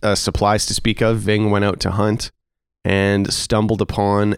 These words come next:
a woman that we discovered to be a bounty hunter named Nyana. She did not immediately reveal herself as a bounty hunter, but after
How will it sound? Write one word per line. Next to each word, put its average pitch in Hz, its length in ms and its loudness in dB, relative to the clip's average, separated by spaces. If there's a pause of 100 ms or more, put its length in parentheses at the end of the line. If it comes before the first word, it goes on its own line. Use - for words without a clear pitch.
(460)
a 107 800 0 (320)
woman 120 420 2
that 113 120 2
we 117 100 2
discovered 110 460 0
to 110 100 -2
be 110 160 0
a 98 100 0
bounty 104 480 0
hunter 92 320 0
named 95 300 0
Nyana. 104 680 0 (320)
She - 220 -2
did 104 140 0
not 95 140 2
immediately 85 400 0
reveal 92 320 0
herself 90 380 0
as 85 80 -2
a 82 60 -4
bounty 80 300 -2
hunter, 95 300 -2 (380)
but 101 120 0
after 104 360 2